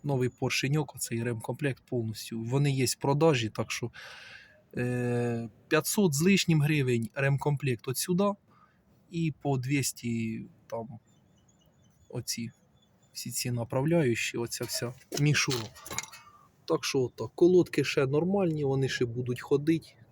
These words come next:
Питань з ними нема. Так, все, буду збирати докупи.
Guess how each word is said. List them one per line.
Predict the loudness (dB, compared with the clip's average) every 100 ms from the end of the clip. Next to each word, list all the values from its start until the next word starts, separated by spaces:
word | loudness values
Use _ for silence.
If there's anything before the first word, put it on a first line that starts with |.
| _ _ _ _ -20 _ _
Питань | -12 -6 -4 -2
з | -2
ними | -4 -2
нема. | -4 -6 -8 -10 0
Так, | 0 0
все, | -4 -4 -4
буду | -4 -6 -4
збирати | -4 2 2 2 2 -2
докупи. | -2 -4 -6 -8 -6